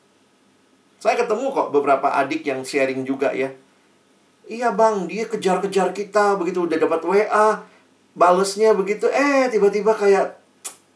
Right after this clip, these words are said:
ini juga ya, kayak turun semangatnya." Jadi kurang, kayaknya waktu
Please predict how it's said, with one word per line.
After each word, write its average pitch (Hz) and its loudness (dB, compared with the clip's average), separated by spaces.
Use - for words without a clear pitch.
ini 196 0
juga 190 -2
ya, 143 0
kayak 180 -2
turun 226 2
semangatnya." 180 2
Jadi 170 -2
kurang, 185 2
kayaknya 202 2
waktu 190 2